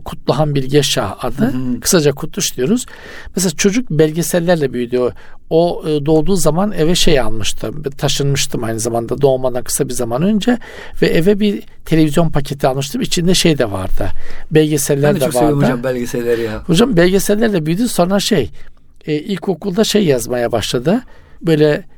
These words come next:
Speaker 1: belgesellerden hareketle kendi hayal gücünü kullanarak yazılar. Ben de onları Facebook'ta paylaşmaya başladım. Arkadaşlardan da böyle çok teşvik edici yorumlar gelince ben bir zaman şaka olsun diye dedim ona ki,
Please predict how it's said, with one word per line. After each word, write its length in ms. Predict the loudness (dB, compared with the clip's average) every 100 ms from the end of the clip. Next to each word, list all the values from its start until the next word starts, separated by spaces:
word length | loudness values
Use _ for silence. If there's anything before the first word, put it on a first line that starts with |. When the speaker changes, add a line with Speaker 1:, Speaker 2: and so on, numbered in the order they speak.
| -12
Speaker 1:
belgesellerden 840 | -2 2 2 0 -2 0 0 0
hareketle 600 | 0 0 0 -4 -2 -6
kendi 300 | -4 -4 0 2
hayal 280 | 4 2
gücünü 360 | 0 -4 -4 -4
kullanarak 540 | -4 -2 0 -2 0
yazılar. 380 | 0 0 -2 -4 -2
Ben 160 | 0
de 40 | 0
onları 220 | 0 0
Facebook'ta 520 | 2 2 0 -2 -4
paylaşmaya 600 | 0 0 -2 -2 0 0
başladım. 440 | 0 -4 -4 -4 -6 -12 -18 -18 -4
Arkadaşlardan 720 | -4 -2 -2 -2 0 0 0 0
da 100 | 2
böyle 160 | 2
çok 220 | 0 -4
teşvik 300 | -2 -2 0
edici 260 | -2 0 2
yorumlar 320 | 4 4 4
gelince 520 | 4 2 2 0 -2 -4 -14 -10 -2
ben 180 | 0
bir 60 | 2
zaman 160 | 2 2
şaka 320 | 2 0 0
olsun 280 | 0 2 2
diye 140 | 4
dedim 220 | 4 2
ona 180 | 2 0
ki, 240 | 0 -4